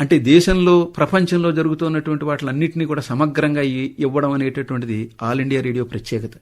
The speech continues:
ఇంచేత న్యూస్ రీల్స్ అని, వార్తా వ్యాఖ్యలు, ఇలా ప్రాంతీయ భాషల్లోనూ జాతీయ భాషల్లో న్యూస్కి ఒక అద్భుతమైనటువంటి ఫాలోయింగ్ ఉంది.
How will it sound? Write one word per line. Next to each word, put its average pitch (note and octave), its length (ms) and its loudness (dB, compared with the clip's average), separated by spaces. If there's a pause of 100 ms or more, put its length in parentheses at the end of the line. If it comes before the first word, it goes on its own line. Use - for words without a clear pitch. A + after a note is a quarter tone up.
(140)
ఇంచేత C#3+ 300 -4
న్యూస్ B2 420 -2
రీల్స్ A2 280 -4
అని, G2+ 160 -8 (180)
వార్తా B2+ 300 -2
వ్యాఖ్యలు, A#2 440 0 (320)
ఇలా G3+ 360 6 (300)
ప్రాంతీయ E3+ 380 4
భాషల్లోనూ D#3+ 580 0 (340)
జాతీయ B2+ 320 0
భాషల్లో E3+ 560 -2 (380)
న్యూస్కి F#3+ 500 2
ఒక E3+ 180 0
అద్భుతమైనటువంటి F3 800 -2
ఫాలోయింగ్ C3+ 440 -6
ఉంది. G2 220 -10